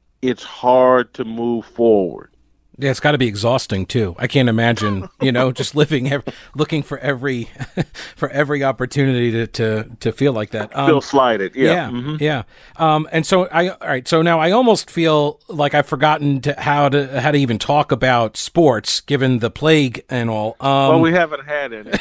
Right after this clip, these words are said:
Speaker 2: <laughs> That's
Speaker 1: so.
Speaker 2: right. I think that's part of our problem as a society right now. Um,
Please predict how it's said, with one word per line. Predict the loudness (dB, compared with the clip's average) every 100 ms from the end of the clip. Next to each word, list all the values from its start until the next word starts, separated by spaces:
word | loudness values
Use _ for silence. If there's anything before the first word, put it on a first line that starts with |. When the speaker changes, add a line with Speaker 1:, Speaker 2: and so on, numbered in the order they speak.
| -8
Speaker 2:
<laughs> | -4
That's | -4 -4
Speaker 1:
so. | -4
Speaker 2:
right. | -4 _ -14 -10 -10 -10 -14
I | -4 0 0
think | -2 -4
that's | -6
part | 0 0
of | 2
our | -2 -4
problem | -2 -2 -2 -4
as | -6 -6
a |
society | -6 0 4 4 4
right | 2 2
now. | 0 -4 -4 -12 -20 -8
Um, | 0 4 4 0 -6